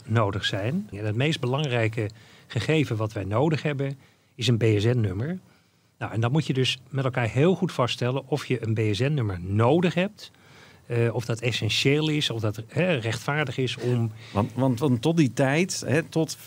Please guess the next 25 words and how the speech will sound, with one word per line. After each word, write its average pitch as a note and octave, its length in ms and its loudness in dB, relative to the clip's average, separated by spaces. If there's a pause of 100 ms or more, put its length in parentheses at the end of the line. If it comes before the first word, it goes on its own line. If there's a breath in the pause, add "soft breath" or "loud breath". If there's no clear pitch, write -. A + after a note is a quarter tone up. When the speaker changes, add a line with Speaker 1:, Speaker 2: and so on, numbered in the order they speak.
Speaker 2:
februari, A#2+ 760 0
of C3 60 -4
eigenlijk G2+ 340 -4
tot A2+ 140 -2
vorig G2 380 -2
jaar, C3 400 0 (320 loud breath)
deed C3+ 420 2
de A#2 240 4 (300)
boeg G#2+ 420 -4
of A#2 140 -4
de A2+ 100 -2
gemeente G#2+ 380 0
Bergen G#2+ 520 0
deed A#2 240 2
dat A2+ 200 2
in A2+ 160 0
eigen G#2+ 340 -2
beheer. F#2+ 420 0
Dus G2+ 180 -4
al B2+ 120 0
die C3+ 120 0
gegevens A#2 460 0 (100)
bleven A#2 500 2
binnen B2+ 280 4
de A2+ 240 4